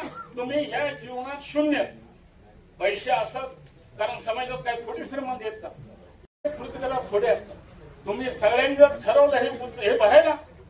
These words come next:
वेळ लागेल, काही वेळ लागणार. आणि ह्यांचं दुःख, त्यांनी किती दिवस दुःख करू द्या,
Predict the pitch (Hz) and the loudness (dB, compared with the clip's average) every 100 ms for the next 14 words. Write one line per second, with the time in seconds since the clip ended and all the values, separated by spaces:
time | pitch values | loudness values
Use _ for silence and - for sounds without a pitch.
0 | - - 339 370 349 330 - - - _ | -10 6 8 10 8 6 2 -4 -20 _
1 | _ _ _ _ _ - - - - - | _ _ _ _ _ -20 -20 -20 -20 -2
2 | 185 262 285 277 277 262 254 247 233 247 | 2 2 2 2 2 -2 -4 -4 -4 -6
3 | 254 262 - 311 294 285 - 302 - - | -8 -6 -4 -4 -4 -8 8 8 8 0
4 | - _ - 214 269 302 - 262 320 320 | -18 _ -10 -8 -4 -6 -6 -10 -8 -2
5 | 311 311 294 294 277 277 269 262 | -2 -2 -6 -4 -6 -4 -8 -4